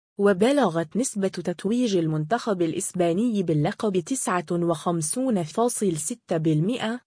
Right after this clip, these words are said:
بفارق واضح نسبيا عن الأرجنتين، وهو توقع لو صح سيرفع رصيد الماتادير من ألقاب كأس العالم إلى اثنين بعد التتويج عام ألفين وعشرة في جنوب إفريقيا.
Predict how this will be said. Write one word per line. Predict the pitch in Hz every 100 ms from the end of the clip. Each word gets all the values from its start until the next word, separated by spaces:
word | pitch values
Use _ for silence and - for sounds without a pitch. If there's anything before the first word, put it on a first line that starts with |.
| _
بفارق | 185 160 160 247 214 185 196 180
واضح | 180 220 202 190 180
نسبيا | 165 165 160 175 247 247 214 170
عن | 175
الأرجنتين، | 170 - 180 170 175 170 - 254 262 262 269 _ -
وهو | 208 208 254 214
توقع | 180 214 - - 180
لو | 175 175 170
صح | 170 269 - -
سيرفع | 170 202 202 226 302 226 185
رصيد | 175 165 160 262 233
الماتادير | 196 180 175 160 175 170 254 240
من | 185 170
ألقاب | 165 165 - 254 190
كأس | 160 - - 185
العالم | 160 175 240 202 170
إلى | 165 160
اثنين | 156 - 226 240 208
بعد | 180 175 175
التتويج | 160 165 156 226 262 170 165
عام | 151 233 196
ألفين | - 156 156 240 226 160
وعشرة | 151 160 - 254 240 214 208 170
في | - 185
جنوب | 175 175 233 220 190
إفريقيا. | - 226 262 - 180 160 147 143